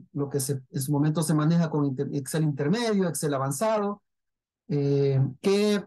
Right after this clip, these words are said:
ténganlo por seguro que esta herramienta nos va a servir tanto como para lo que nosotros desempeñamos, y si en dado caso nosotros lo podemos reproducir hacia nuestros, eh, sobre todo nuestros seres queridos, como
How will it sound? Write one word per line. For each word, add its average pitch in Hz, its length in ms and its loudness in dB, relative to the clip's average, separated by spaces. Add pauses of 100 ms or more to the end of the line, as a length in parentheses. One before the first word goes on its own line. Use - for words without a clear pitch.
ténganlo 196 360 2
por 185 140 0
seguro 190 320 0
que 196 80 -2
esta 190 160 -2
herramienta 190 580 0
nos 160 160 0
va 160 60 -2
a 165 40 -4
servir 175 320 -2
tanto 156 300 -4
como 139 220 -4
para 127 420 -4 (200)
lo 139 180 -2
que 143 80 -2
nosotros 160 340 2
desempeñamos, 208 920 2 (440)
y 180 80 0
si 175 140 -2
en 170 80 2
dado 185 220 0
caso 196 260 0
nosotros 175 320 0
lo 190 100 -2
podemos 190 260 2
reproducir 185 640 -2
hacia 139 360 -4
nuestros, 135 720 -4 (460)
eh, 135 440 0 (120)
sobre 147 300 2
todo 190 220 6
nuestros 165 280 4
seres 185 200 4
queridos, 190 440 2
como 151 220 0